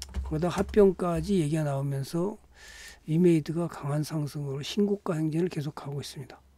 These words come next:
상당히 많이 올랐죠? 예, 상당히 많이 올랐습니다.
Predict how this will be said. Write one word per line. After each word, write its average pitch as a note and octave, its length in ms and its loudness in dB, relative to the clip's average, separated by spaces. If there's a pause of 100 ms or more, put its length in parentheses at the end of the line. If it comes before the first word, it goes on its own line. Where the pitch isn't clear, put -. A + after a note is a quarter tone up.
(840)
상당히 F#3+ 360 4
많이 C#3+ 280 0
올랐죠? C#3 480 -2 (720)
예, B2 80 -6
상당히 D3 340 -4
많이 C#3 240 -4
올랐습니다. C3 720 -4